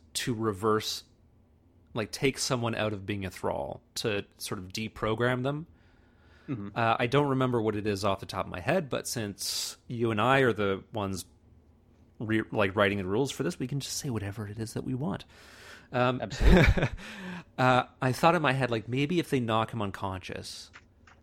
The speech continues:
Speaker 1: and then bring him back, like, maybe that will undo it. And then that's a way, like, a fairly simple way that they can also save Elwyn. 'Cause they don't have a cleric, they don't have anyone, I don't think anyone can cast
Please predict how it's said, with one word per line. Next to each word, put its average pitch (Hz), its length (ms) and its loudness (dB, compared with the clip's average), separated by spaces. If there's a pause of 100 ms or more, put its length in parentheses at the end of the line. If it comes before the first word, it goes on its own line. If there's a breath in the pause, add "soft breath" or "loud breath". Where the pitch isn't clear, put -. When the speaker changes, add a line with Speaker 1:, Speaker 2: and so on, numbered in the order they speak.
Speaker 1:
and 104 160 -2
then 101 140 -2
bring 104 240 -2
him 101 180 -6
back, 95 300 -2
like, 98 160 -2
maybe 104 380 -2
that 95 260 -2
will 95 260 -2
undo 90 400 -8
it. - 220 -14 (1080 soft breath)
And 113 200 -2
then 113 280 -2 (120)
that's 110 300 2
a 113 40 2
way, 107 340 2
like, 110 120 0
a 98 80 -6
fairly 127 380 0
simple 110 420 -4
way 107 140 2
that 101 200 -4
they 110 140 0
can 104 160 -8
also 95 640 -2 (380 soft breath)
save 110 260 0
Elwyn. 98 180 0
'Cause - 100 -8
they 180 80 6
don't 214 160 6
have 196 120 2
a 180 60 0
cleric, 123 400 2
they 123 80 0
don't 123 180 0
have 117 220 0
anyone, 110 320 -2
I 85 100 -2
don't 104 240 0
think - 480 -6
anyone 101 320 -4
can 104 160 -10
cast 92 540 -6